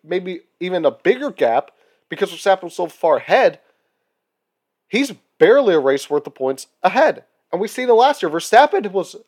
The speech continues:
I believe, at the highest, like, thirty-two points ahead of Hamilton. And look how that turned out. That gap erased. And here's the thing about Max Verstappen. He's going to make Leclerc make more mistakes.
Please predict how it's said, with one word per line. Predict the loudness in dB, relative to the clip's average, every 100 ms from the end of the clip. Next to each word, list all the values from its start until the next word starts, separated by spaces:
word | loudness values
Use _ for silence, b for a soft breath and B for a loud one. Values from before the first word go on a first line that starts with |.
| _
I | -4
believe, | -4 -6 -4
at | -2 -2
the | -6
highest, | -4 -2 -2 -6
like, | -8
thirty-two | -8 -8 -12
points | -12 -10 -4
ahead | -4
of | -4
Hamilton. | -8 -10 -10 -10 -10 _ _ _ _ _ _ _ _ _ _ _ _ _
And | -4 -2
look | -2
how | 2 4
that | 4 0
turned | -4 -8 -8
out. | -14 _ _ _ _ _ _ _ -2
That | 2 2 0
gap | -4 -4
erased. | -4 -4 -4 -18 -20 _ _ _ _ _ _ _ _ _ _ _ _ _ _ _ _ _ _ -8
And | -4
here's | -4
the | -6
thing | -6 -2
about | -2 -4
Max | -6 -10
Verstappen. | -10 -4 -4 -4 -10 _ _ _ _ _ _ _ _ _ _ _ _ _
He's | -8 -8 -2
going | 2 2 2
to | -6
make | -6 -4 -6 _
Leclerc | -8 -8 -4 -2 -2 -4 -10 _
make | -12 -8
more | -6 -6
mistakes. | -6 -6 -4 -6 -14